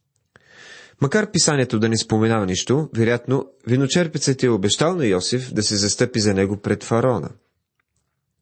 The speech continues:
Като видя началника на хлебарите, че той тълкува добре, рече на Йосифа:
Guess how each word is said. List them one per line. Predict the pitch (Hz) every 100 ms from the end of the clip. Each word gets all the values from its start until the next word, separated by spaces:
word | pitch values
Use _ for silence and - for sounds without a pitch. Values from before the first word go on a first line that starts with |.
| _ _ _ _ _ _ _ - - - - _ _ _ _ _ _ _
Като | - 147 135
видя | 127 185 220 -
началника | 107 104 113 101 90 98
на | 90
хлебарите, | 95 90 113 98 92 117 -
че | 120 110 _
той | 180 190
тълкува | 160 107 - 123 90
добре, | 85 95 147 - _ _ _ _ _ _ -
рече | 127 156 139
на | 110
Йосифа: | 110 110 78 - -